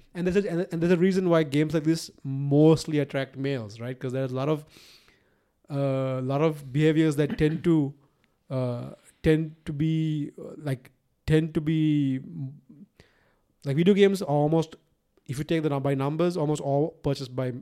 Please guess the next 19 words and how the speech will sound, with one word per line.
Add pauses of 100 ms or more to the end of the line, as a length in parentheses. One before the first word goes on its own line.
(160)
all (200)
purchased
and
played
by (140)
males. (260)
It's
getting
more (140)
different
now
'cause (280)
different
genres
of
games
are
coming
out.